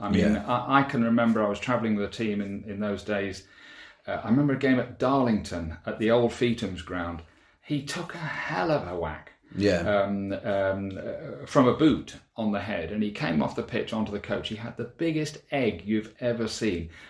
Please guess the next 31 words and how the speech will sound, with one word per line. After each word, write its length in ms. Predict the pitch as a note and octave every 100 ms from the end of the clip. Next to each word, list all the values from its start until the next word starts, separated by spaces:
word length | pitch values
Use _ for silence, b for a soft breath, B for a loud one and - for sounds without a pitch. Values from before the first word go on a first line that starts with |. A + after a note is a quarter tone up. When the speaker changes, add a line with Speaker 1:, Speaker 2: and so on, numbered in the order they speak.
| -
Speaker 1:
D-, 100 | -
uh, 280 | - - - - - - -
some 240 | - D#3
older 220 | D3+ C#3+
United 400 | B2 A#2 A2 G#2+
fans 200 | A#2 A2
remember 320 | A2 A#2+ C3 A#2+
Paul 280 | - B2+ A2+
Bastock, 640 | C3 B2 - E2 D#2+ -
the 160 | G#2 A2
old, 380 | A2 G#2 - -
um, 280 | G#2+ G#2 G#2
Boston 400 | A#2 - G#2+ G#2
United 520 | G#2 A2+ A2 G#2 F2+
goalkeeper, 600 | A#2+ A#2+ A2 F#2 E2 D#2+
who's 200 | E2+ F#2
now 420 | A2 G#2+ G2 -
at, 80 | -
um, 140 | G2 A2
Speaker 2:
Yeah. 160 | F#2+
Speaker 1:
Kings 260 | G#2 G2+ -
Lynn. 400 | A2 F#2 F2 - B B
Do 80 | -
you 40 | B2+
remember 160 | C3
him 240 | B2 B2 F2+
with 100 | F2+
that 160 | E2+
huge 460 | - A#2+ A2+ G#2 -
Speaker 2:
Yes, 120 | C3+
Speaker 1:
egg 260 | A#2 A2